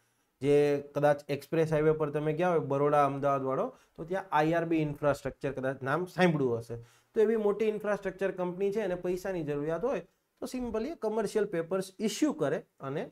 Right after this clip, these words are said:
પણ મેક્સિમમ એક વર્ષ માટે. ઓકે, હવે પછીની જે જોગવાઈ છે ખૂબ સરસ સમજવા જેવી છે.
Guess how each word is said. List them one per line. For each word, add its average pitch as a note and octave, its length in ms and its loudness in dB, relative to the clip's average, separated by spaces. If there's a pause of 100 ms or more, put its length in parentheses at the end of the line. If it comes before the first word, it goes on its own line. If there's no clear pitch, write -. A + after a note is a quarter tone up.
(120)
પણ F3 100 0
મેક્સિમમ A3 640 2 (560)
એક D#3+ 220 0
વર્ષ A#2 220 -4
માટે. A2 280 -12 (440)
ઓકે, D#3+ 320 2 (260)
હવે G3 160 10
પછીની A#3+ 420 0
જે A3+ 120 2
જોગવાઈ F#3+ 400 0
છે G#3 160 0
ખૂબ G3 240 -4
સરસ F#3+ 240 0
સમજવા F3 440 0
જેવી C3+ 300 -2
છે. D#3+ 180 -8